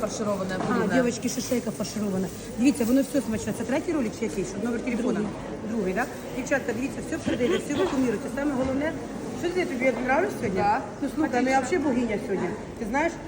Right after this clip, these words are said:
Speaker 2: всі баби як баби, а я королева. Трошки підпухши, але байдуже, байдуже, да?
Speaker 1: Зараз пройде, пару
Speaker 2: Пройде.
Speaker 1: часов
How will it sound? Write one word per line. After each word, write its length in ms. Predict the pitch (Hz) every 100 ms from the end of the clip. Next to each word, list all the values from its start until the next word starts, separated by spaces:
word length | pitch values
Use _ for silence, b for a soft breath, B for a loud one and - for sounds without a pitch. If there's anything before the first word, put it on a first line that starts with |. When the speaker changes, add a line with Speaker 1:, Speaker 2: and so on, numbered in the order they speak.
| -
Speaker 2:
всі 80 | 254
баби 280 | 247 262 269
як 80 | 262
баби, 200 | 277 247 254
а 20 | 262
я 20 | 262
королева. 300 | 269 240 220
Трошки 220 | 370 - 381
підпухши, 320 | 381 - 403 349
але 100 | 349 370
байдуже, 320 | 370 277 - -
байдуже, 260 | 392 262 180 320
да? 40 |
Speaker 1:
Зараз 160 | 320 - -
пройде, 280 | 349 349 254
пару 100 | -
Speaker 2:
Пройде. 220 | - 453 -
Speaker 1:
часов 180 | 370